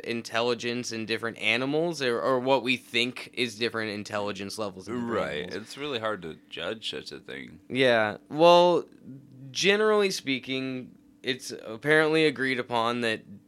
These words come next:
Speaker 1: dogs have a rough equivalent age to about a two and a half to a three-year-old.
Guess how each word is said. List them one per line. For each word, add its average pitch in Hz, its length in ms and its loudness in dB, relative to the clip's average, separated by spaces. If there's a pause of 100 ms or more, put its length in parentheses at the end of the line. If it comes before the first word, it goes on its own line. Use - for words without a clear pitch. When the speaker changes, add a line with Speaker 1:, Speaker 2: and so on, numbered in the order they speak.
(220)
Speaker 1:
dogs 151 560 6
have 131 420 2
a 120 80 -4
rough 127 240 2
equivalent 131 540 -2
age 113 400 -2
to 120 180 -2
about 110 280 2
a 104 60 -8
two 143 280 -4
and 151 100 -2
a 139 40 -2
half 127 240 -2
to 113 140 -6
a 104 60 -4
three-year-old. 151 840 -2